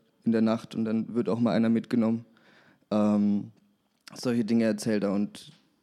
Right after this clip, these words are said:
das, äh, ist auch schrecklich, sich anzuhören, so eine Geschichte, dass man da,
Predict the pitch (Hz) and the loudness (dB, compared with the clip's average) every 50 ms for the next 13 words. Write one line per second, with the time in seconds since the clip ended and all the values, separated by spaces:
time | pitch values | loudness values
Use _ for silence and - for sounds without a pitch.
0 | _ _ - 104 98 - - - 107 104 104 104 104 101 95 - - _ - - | _ _ 0 0 0 0 0 2 4 4 6 4 4 2 -2 -6 -12 _ -18 -2
1 | - 113 107 104 - 113 107 - 104 107 104 113 120 - - 113 92 - 107 104 | 0 0 0 2 0 -2 0 0 -2 -4 -4 -6 -8 -6 -4 -2 2 2 2 2
2 | - 117 104 104 101 98 - 107 104 101 - - 107 104 - 98 104 107 107 104 | 2 0 0 0 0 0 0 0 0 -2 -2 -4 -6 -4 -4 -4 -2 -2 -2 0
3 | - 107 107 104 104 107 | 0 2 2 2 2 0